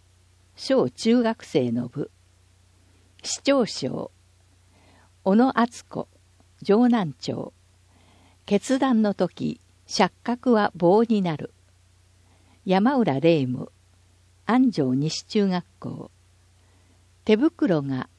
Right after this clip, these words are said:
夕日に染まる帰り道。市議会議長賞、金田よし子、今池町。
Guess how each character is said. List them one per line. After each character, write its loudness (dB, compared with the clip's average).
夕 2
日 -4
に 0
染 -2
ま -2
る 0
帰 -2
り -4
道。 -10
市 -2
議 2
会 -2
議 -4
長 2
賞、 -10
金 0
田 -6
よ 0
し -8
子、 -14
今 -4
池 -6
町。 -14